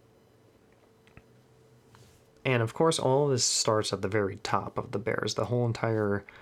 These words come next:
ineptitude of this Bears franchise.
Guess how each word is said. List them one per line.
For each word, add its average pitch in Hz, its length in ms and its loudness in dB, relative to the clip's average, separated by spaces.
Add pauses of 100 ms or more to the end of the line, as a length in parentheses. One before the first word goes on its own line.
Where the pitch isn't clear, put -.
(1040)
ineptitude 107 840 0 (140)
of 104 320 -4
this 98 300 -2 (200)
Bears 107 280 0
franchise. - 880 -2